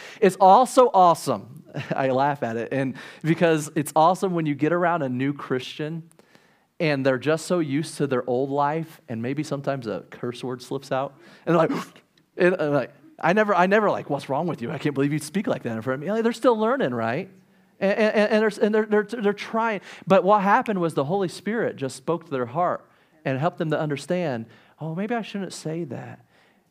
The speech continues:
That's cute, honestly. That's, that's awesome. I mean, it, it's, it's awesome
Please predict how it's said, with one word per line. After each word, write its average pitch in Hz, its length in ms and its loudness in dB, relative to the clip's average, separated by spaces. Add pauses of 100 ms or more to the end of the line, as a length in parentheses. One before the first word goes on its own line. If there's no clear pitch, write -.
(180)
That's 196 320 -4
cute, - 480 -10
honestly. 110 640 -8 (160)
That's, 254 240 -2 (280)
that's 247 240 0
awesome. 160 640 2 (240)
I 180 80 4
mean, 233 160 2
it, 247 160 8
it's, 226 220 2 (180)
it's 226 240 2 (100)
awesome 151 600 0